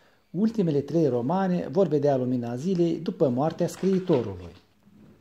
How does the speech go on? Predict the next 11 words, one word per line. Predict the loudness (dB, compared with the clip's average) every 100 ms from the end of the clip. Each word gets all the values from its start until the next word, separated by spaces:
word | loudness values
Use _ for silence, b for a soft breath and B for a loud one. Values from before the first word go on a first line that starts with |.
| _ b b b b b b b _ _
Eu, | -4 0 0 -2 -6
stranie | -14 -8 0 2 2 0
ființă | 0 -2 -2 0
omenească | 0 0 -4 -4 -6 -6 -6
care, | -6 -4 -4 -2 -4 -6
așteptând | -10 -8 -8 -6 0 0
ca | 2 0
moartea | 0 -4 -4 -10
să | -4
mă | -2
elibereze, | 0 0 -2 -4 -4 -4 -2 -6 -6